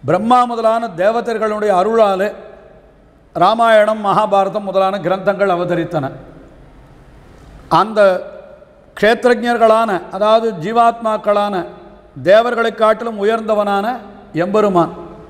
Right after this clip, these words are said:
அந்த எம்பெருமானாலே மயர்வர மதிலம் அருளப் பெற்றவர்கள் ஆழ்வார்கள். அதனால அவர்களுடைய அருளிச் செயலுக்கு அந்த இதிகாச புராணங்களை காட்டிலும் விசேஷம் உண்டு.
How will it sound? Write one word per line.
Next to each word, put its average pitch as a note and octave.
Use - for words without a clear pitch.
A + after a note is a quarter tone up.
அந்த G3
எம்பெருமானாலே A#3+
மயர்வர A#3
மதிலம் A3
அருளப் G#3+
பெற்றவர்கள் G3+
ஆழ்வார்கள். F#3+
அதனால A3+
அவர்களுடைய G#3+
அருளிச் A3+
செயலுக்கு A3
அந்த G3
இதிகாச G#3
புராணங்களை G3
காட்டிலும் F#3+
விசேஷம் F3+
உண்டு. D#3